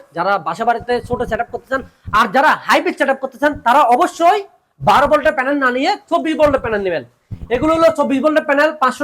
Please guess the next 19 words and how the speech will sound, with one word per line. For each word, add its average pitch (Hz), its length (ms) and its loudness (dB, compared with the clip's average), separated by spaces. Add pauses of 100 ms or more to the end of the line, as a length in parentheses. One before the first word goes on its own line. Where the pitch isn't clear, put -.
নব্বই 254 260 2
ওয়াট, 269 220 6
ছয়শো 277 300 -2
দশ 240 160 0
ওয়াট, 262 180 0
ছয়শো 262 280 -4
বিশ 233 160 -10
ওয়াট, 269 160 4 (380)
সাতশো 262 280 0
ওয়াট, 247 240 2
বিভিন্ন 247 240 -4
ধরনের 269 260 2
প্যানেল 247 260 0
আছে। 269 140 0 (360)
যেমন 233 240 2
এখানে 254 220 2
আছে 269 120 0 (120)
কিউসান 262 360 -2 (100)
সোলার, 262 240 2